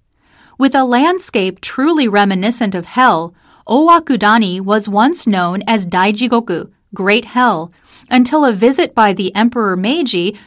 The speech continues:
prompted a name change to Owakudani, Great Boiling Valley, because it was thought improper to invite the emperor to hell.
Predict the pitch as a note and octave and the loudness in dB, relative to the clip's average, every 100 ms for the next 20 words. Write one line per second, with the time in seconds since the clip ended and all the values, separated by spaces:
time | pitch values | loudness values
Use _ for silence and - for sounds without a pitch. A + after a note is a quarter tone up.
0 | _ - F4+ G4 F4 B3 A3 G#3+ C4 F4+ | _ -2 0 2 0 2 2 2 2 0
1 | F4+ - F#3+ F3 G#3 - _ - A3 - | -4 -4 -4 -4 -6 -8 _ 0 0 2
2 | A3 C4 C#4 C#4 A#3+ A#3+ G3+ G#3+ F3 _ | 2 4 4 2 2 2 2 -4 -14 _
3 | _ - G3 A3+ E4+ - G#3 A3 C4+ C4 | _ -12 -2 2 2 -2 -2 2 2 2
4 | A#3 F#3+ G3 F3+ D#3+ - _ _ _ D4+ | 2 4 4 2 -2 -12 _ _ _ -2
5 | D#4+ E4+ E4 D#4 D#4 - E4 D#4+ - C4 | 0 0 0 -2 -2 2 4 4 2 -2
6 | - E4 G#4 G#3+ F#3 F#3+ B3+ A#3 G3+ A#3+ | 2 0 2 0 -4 -4 -2 0 2 2
7 | B3+ - A#3 - C#4 D#4 F#3 E3+ G3 - | 2 -2 -2 0 0 0 -2 -2 -4 -4
8 | B3+ A#3+ C#4+ B3 D#3+ F3 | -4 2 2 2 0 -8